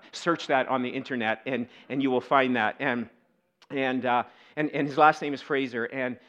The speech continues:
and how he went, and there was nothing, not, but he locked in his shield and said, "I'm gonna stand on the truth of God's word." Even when,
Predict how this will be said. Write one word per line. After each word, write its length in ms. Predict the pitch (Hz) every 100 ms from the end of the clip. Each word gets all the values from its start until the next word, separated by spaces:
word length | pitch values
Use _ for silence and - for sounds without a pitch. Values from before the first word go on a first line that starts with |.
| -
and 120 | 139
how 340 | 131 - 175 185
he 180 | 180 185
went, 240 | 147 135
and 160 | 147 143
there 120 | 143
was 200 | 139 127
nothing, 480 | 135 151 160 170 147
not, 220 | 143 -
but 100 | 147
he 160 | - 123
locked 400 | 123 165 170 160
in 100 | 139
his 140 | 143
shield 400 | - 131 107 110
and 100 | 120
said, 240 | - 131 -
"I'm 160 | - 123
gonna 120 | 113
stand 420 | - - 123 120
on 80 | 117
the 80 | 110
truth 300 | - 120 113
of 60 |
God's 300 | 104 107 107
word." 260 | 101 95 95 _ _ _ _ -
Even 240 | 175 175 156
when, 180 | 147